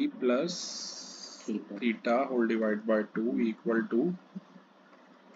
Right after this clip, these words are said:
Speaker 1: x,
Speaker 2: x cos phi minus theta।
Speaker 1: नहीं, theta plus phi, phi plus
Speaker 2: Phi।
Speaker 1: theta। ध्यान से देखिए, minus कहाँ से आ गया?
Speaker 2: ओके।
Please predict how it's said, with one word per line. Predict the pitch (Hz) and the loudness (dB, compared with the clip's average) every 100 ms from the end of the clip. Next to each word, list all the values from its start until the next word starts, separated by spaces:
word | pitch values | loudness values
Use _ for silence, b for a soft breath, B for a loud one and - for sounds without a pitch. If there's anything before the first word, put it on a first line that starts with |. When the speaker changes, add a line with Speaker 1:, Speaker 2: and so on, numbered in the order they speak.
| - - - - - | -20 -18 -18 -10 2
Speaker 1:
x, | 127 123 117 - - - - - - - - - - - - - - - - - - - - - - | 2 2 -4 -2 0 -2 -4 -6 -10 -10 -12 -16 -20 -20 -20 -20 -20 -20 -20 -20 -20 -20 -20 -20 -8
Speaker 2:
x | 113 113 - - - | -8 -6 -10 -10 -6
cos | 104 107 - - - - - - | -4 -4 -6 -18 -20 -20 -12 -2
phi | 104 104 104 | 0 2 0
minus | 101 101 104 - - | 0 0 -2 -6 -6
theta। | 98 101 101 - - - - | -6 -4 -6 -8 -18 -18 0
Speaker 1:
नहीं, | 123 123 127 - - - - - - - - - | 4 6 4 0 -18 -20 -14 -10 -10 -12 -20 -6
theta | 120 113 123 | -2 2 2
plus | 120 117 - | 2 0 0
phi, | 113 - - | -4 -4 0
phi | 123 - | 4 4
plus | 131 120 | 4 2
Speaker 2:
Phi। | 113 | 4
Speaker 1:
theta। | 117 107 104 - - - 107 | 2 2 -2 -4 -12 -4 2
ध्यान | 113 113 | 2 2
से | 120 | 0
देखिए, | 113 104 110 90 - 95 | 0 0 2 0 0 -2
minus | 107 110 123 120 | 0 2 2 0
कहाँ | 120 | -4
से | 104 110 | -2 -2
आ | 101 | -2
गया? | 101 104 - - 110 | -6 -14 -20 -18 -18
Speaker 2:
ओके। | - | -10